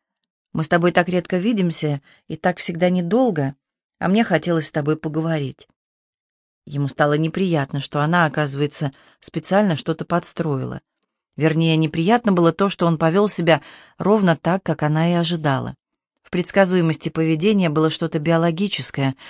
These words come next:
как у подопытного животного. А Герман очень не любил обнаруживать в себе биологическую примитивность. Но объяснять всё это Василисе он не стал.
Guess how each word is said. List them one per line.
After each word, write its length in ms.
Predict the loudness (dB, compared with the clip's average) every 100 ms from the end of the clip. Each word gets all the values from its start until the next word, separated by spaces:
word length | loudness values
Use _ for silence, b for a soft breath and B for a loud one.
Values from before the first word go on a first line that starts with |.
| B
как 200 | -4 -2
у 60 | 0
подопытного 640 | 2 4 2 0 -2 -2
животного. 680 | 0 -2 -2 -2 -4 -6 -8 -12 _ _ _
А 120 | -4
Герман 440 | 2 4 4 4 0 b b
очень 380 | 0 2 2 2
не 120 | 2
любил 280 | 0 0 0
обнаруживать 600 | 2 0 0 0 -4 -6
в 40 |
себе 220 | -8 -2 0
биологическую 800 | 2 2 2 -2 -4 -6 -4 -2
примитивность. 800 | 0 0 0 -4 -4 -4 -8 _ _ _ _ _ _ _ 4
Но 200 | 6 6
объяснять 560 | 2 2 0 2 2 2
всё 160 | -2
это 160 | 0 0
Василисе 500 | 0 0 -2 0 0
он 140 | 2
не 100 | 2
стал. 400 | 0 -4 -6 -6